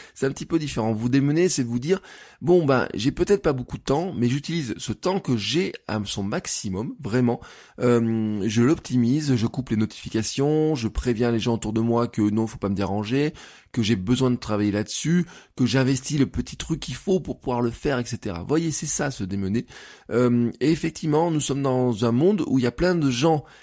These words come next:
qui aimeraient avoir des choses, vous voyez, et je vous l'avais, je crois que je vous l'ai raconté cette histoire-là. Euh, il y a pas très longtemps, je faisais une, euh,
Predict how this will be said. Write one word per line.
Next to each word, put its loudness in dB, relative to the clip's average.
qui 2
aimeraient 6
avoir 2
des -2
choses, -6
vous -6
voyez, 0
et 2
je -2
vous -6
l'avais, -2
je -6
crois -4
que -4
je -6
vous -2
l'ai 0
raconté -6
cette -10
histoire-là. -8
Euh, 2
il -4
y 2
a 2
pas -2
très -4
longtemps, -2
je -8
faisais -4
une, -2
euh, -2